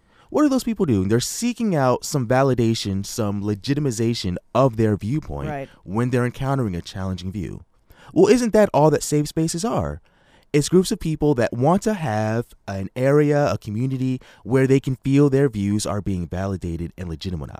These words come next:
Speaker 1: legitimized.
Speaker 2: Right.
Speaker 1: So if we're talking about
Speaker 2: Good
Speaker 1: safe
Speaker 2: point.
Speaker 1: spaces, every last one of us,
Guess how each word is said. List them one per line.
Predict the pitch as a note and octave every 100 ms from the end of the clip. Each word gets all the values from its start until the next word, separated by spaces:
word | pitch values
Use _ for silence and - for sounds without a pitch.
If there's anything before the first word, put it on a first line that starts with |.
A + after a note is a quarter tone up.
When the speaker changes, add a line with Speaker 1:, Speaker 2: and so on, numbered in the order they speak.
| _
Speaker 1:
legitimized. | F2+ A#2 G#2 D3 F2 A#1 A1 F3
Speaker 2:
Right. | E3+ D3+ -
Speaker 1:
So | -
if | G#3+
we're | D4
talking | A#3 G3+
about | C#3+ -
Speaker 2:
Good |
Speaker 1:
safe | - D3+
Speaker 2:
point. | D3+
Speaker 1:
spaces, | F3 F#3 - G#2 - - _ _ _ G3
every | B3 A#3+ G#3+
last | F#3+ F3 -
one | D#3 D#3 D3+
of | F#2+
us, | D#2+ D2 - -